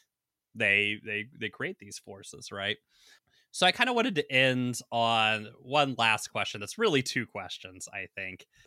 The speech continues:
which is, I don't know to what degree you guys have been exposed to this or not, uh,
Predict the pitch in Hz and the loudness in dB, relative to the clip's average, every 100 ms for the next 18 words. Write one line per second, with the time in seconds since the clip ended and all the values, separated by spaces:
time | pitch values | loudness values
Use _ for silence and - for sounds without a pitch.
0 | _ _ 139 143 - 139 135 - _ _ | _ _ -4 -2 2 2 2 -4 _ _
1 | _ _ _ - 180 180 170 143 143 131 | _ _ _ -2 2 4 4 2 2 2
2 | 123 120 117 113 110 110 107 101 98 - | 0 -2 0 0 2 0 0 -4 -4 2
3 | 190 180 160 - 143 135 - 117 107 101 | 4 6 4 0 0 0 2 2 4 4
4 | 98 - 117 110 104 101 98 | 2 -2 0 2 2 0 -2